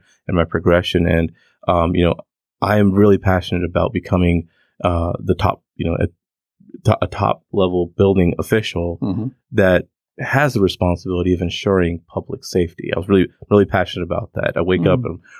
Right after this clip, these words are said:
Speaker 1: really happy to do that every single day. So naturally, this opportunity came, and I was like, "Okay,
Speaker 2: Right.
Speaker 1: well, I, I definitely wanna go after it. I at least wanna,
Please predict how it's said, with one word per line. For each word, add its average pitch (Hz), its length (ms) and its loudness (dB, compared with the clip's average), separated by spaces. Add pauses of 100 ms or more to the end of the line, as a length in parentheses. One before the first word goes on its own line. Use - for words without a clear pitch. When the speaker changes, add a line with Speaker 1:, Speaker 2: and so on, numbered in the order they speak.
(120)
Speaker 1:
really 101 180 4
happy 90 260 0
to 87 60 2
do 90 200 4
that 82 120 4
every 87 220 -2
single - 260 -8
day. 87 220 2
So 87 340 2 (1160)
naturally, 104 380 2
this 85 100 0
opportunity 92 440 2
came, 90 220 0
and 90 100 2
I 85 40 2
was 82 120 -2
like, 87 120 0
"Okay, 92 200 0
Speaker 2:
Right. 98 160 0
Speaker 1:
well, 110 140 -4
I, 98 220 2
I 92 40 2
definitely 92 360 2
wanna 85 140 0
go 85 180 2
after 85 300 0
it. 90 60 4
I 87 60 6
at 92 60 6
least 92 200 0
wanna, 92 200 2